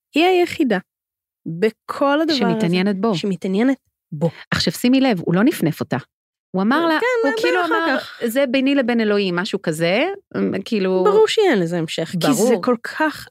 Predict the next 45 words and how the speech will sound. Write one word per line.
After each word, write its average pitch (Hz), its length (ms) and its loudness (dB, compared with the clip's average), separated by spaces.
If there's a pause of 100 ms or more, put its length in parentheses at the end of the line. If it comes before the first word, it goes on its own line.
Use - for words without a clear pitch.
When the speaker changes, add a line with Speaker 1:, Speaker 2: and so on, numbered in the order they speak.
Speaker 1:
out 254 260 -2
of 220 80 -4
the 190 100 -6 (120)
blue. 202 260 0
Speaker 2:
והוא 165 160 0
נמשך 160 400 -2
אליה. 190 200 0 (400)
Speaker 1:
בוודאי. 156 560 -8 (200)
Speaker 2:
ברור. 170 500 -2
Speaker 1:
ולכן. 202 520 -4 (880)
Speaker 2:
לא, 175 140 4
לא, 151 180 0
אבל 160 180 -4
אין 175 160 0
סיכוי 151 260 -6
שהיא 156 280 -4
חלק 147 280 -4
מהדבר 147 260 -2 (100)
הזה. 139 140 -2 (420)
אין 185 140 0
סיכוי, 262 380 -2
מעיין, 160 380 -4
אין - 120 -6
סיכוי. 247 420 -2
Speaker 1:
הרוצחת, 208 1400 -6 (140)
היא 180 100 -4
מטופלת 277 600 -4
שלה, 269 680 -2 (160)
יש 185 100 -6
שם 175 120 -4
עניין 165 280 -2
שלם, 320 480 -2
Speaker 2:
בוא 269 80 0
Speaker 1:
ואני 226 120 2
Speaker 2:
נדבר 508 140 2
Speaker 1:
שם 320 100 0
Speaker 2:
רגע 175 220 0
Speaker 1:
כסף. 175 120 0
Speaker 2:
על 160 60 0
המטופלת 180 600 -2
הזאת, 165 320 -2
האנליטיקאית 165 920 -2
Speaker 1:
דינה 208 120 2
Speaker 2:
הזאת. 190 140 2
Speaker 1:
סילבר? 214 300 0